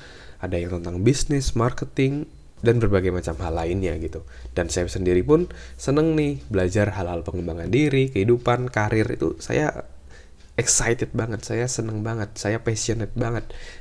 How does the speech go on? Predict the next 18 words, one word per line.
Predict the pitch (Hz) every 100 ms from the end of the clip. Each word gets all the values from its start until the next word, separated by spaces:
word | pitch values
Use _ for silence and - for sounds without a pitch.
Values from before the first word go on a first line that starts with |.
| -
Dan | 92 90
ya | 90
udah, | - 175 196 -
karena | 101 95 92
saya | 98
seneng | 104 98 92
di |
sana, | 92 151 - - - -
ya | 92
saya | 123
mulai | 151 110 95
aja | 98 127
dari | 110 87 101
konten-konten | 92 92 85 87 90 107 104
yang | 87
dekat | 92 101 104 - 104
dengan | 95 90 85
saya, | - 85 82